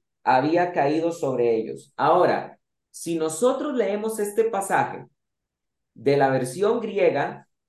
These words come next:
aquí se agrega en la versión griega una glosa,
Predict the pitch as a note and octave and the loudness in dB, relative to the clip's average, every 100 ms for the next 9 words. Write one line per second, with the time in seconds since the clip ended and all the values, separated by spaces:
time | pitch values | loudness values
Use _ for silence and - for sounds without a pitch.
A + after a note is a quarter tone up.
0 | - C#3 C#3 F3 G3+ A3+ F#3+ G3 F#3+ G3+ | -2 -2 -2 -6 0 2 2 2 2 0
1 | - D3 C#3 C3 B2 B2+ E3+ E3+ F3 F3 | 0 0 2 0 -2 -2 0 0 0 0
2 | E3+ D#3+ F3 F3+ C#3 E3+ F3 - F2 | 0 0 0 0 2 2 2 -2 -8